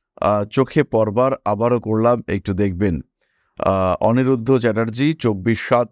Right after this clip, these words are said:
দু হাজার এক দুপুর তিনটে ঊনচল্লিশ পিএম, place of birth বিষ্ণুপুর, ওয়েস্ট বেঙ্গল। চাকরি সংক্রান্ত কিছু জানালে ভালো হয়।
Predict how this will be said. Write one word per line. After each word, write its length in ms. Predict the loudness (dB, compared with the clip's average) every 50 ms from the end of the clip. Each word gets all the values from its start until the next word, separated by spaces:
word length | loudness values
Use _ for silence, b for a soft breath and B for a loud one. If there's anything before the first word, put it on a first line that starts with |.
| _
দু 80 | -8 -2
হাজার 340 | 0 2 2 2 2 0 0 0 0
এক 320 | 0 2 2 0 -2 -4
দুপুর 420 | -6 -4 -4 -4 -2 -2 -2 -2 -2
তিনটে 480 | -2 0 0 0 0 2 2 0 0 0
ঊনচল্লিশ 840 | -2 -4 -2 -2 -2 -2 0 0 0 2 2 0 0 -2 -2 -6 -14 -8 _
পিএম, 360 | 0 2 4 4 2 2 0
place 360 | -2 -4 -4 -4 -2 -2 -2
of 100 | 0 0
birth 220 | 0 -2 -2 -2 -4
বিষ্ণুপুর, 640 | -4 -4 -4 -4 -4 -4 -2 0 0 0 0 -2 _ _ _ _ _ _ _ _ 0
ওয়েস্ট 260 | 2 2 2 2 2
বেঙ্গল। 320 | 0 0 0 0 -2 -4 -4
চাকরি 600 | -4 0 0 0 0 0 _ -2 0 0 0 0
সংক্রান্ত 640 | 2 0 0 0 0 0 0 0 0 0 0 0
কিছু 480 | -2 -2 0 -2 -4 -4 -2 -2 -2 0
জানালে 420 | 2 2 0 2 2 2 2 2
ভালো 260 | 0 0 -2 -2 -2
হয়। 200 | -2 -2 -4 -4